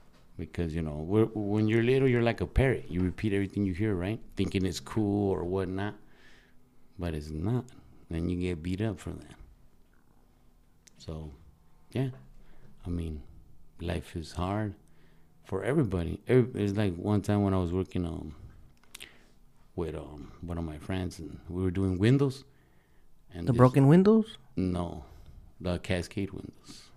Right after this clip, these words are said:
Speaker 2: Oh, okay.
Speaker 1: And, uh, <laughs> and this guy,
Speaker 2: Got him.
Speaker 1: yeah, and this guy was, like, placard up and shit, like. And the first, and we went to deliver some windows at, at this neighborhood, right?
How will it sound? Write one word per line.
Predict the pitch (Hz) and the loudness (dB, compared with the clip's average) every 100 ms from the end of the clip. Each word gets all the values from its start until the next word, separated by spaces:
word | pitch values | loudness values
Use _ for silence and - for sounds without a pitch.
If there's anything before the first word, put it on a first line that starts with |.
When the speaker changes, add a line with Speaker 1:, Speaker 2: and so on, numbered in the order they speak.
| - - | -12 4
Speaker 2:
Oh, | 107 | 4
okay. | 92 - 92 - - - - - - | 4 0 -6 -8 -18 -20 -20 -12 -2
Speaker 1:
And, | 101 95 | 0 0
uh, | - - | -4 0
<laughs> | 180 156 - 147 127 - - - - - - - - | 4 4 2 0 0 -2 -4 -6 -10 -12 -12 -12 0
and | 120 110 104 101 | 4 4 2 2
this | 120 - | 2 4
guy, | 107 190 240 | 4 4 6
Speaker 2:
Got | |
him. | 233 214 214 220 - | 6 6 6 2 -2
Speaker 1:
yeah, | 90 90 71 | 0 0 -2
and | 78 | 0
this | 107 | 0
guy | 104 110 92 | 2 0 0
was, | 76 64 - | -4 -8 -12
like, | - - - - - | -14 -16 -20 -18 -6
placard | 98 87 82 71 | -4 -4 -6 -6
up | 90 82 | -6 -8
and | - | -10
shit, | - - 69 | -16 -16 -16
like. | 71 - - - - - - - - - - - - - - - - - | -18 -20 -20 -18 -18 -16 -18 -20 -20 -20 -20 -20 -20 -20 -20 -20 -20 -16
And | 92 82 76 | -10 -8 -8
the | |
first, | - 113 110 - - | -4 -2 -2 -6 -10
and | 101 101 | -4 -2
we | 104 | 0
went | 107 95 | 0 -2
to | 101 | -4
deliver | 98 95 95 | -2 0 -2
some | 90 95 | -2 0
windows | 98 95 90 | 0 -2 -2
at, | 85 62 - | -4 -8 -10
at | 85 - | -12 -8
this | 87 82 | -10 -6
neighborhood, | 104 147 104 95 | -2 0 0 -2
right? | 90 92 | -4 -6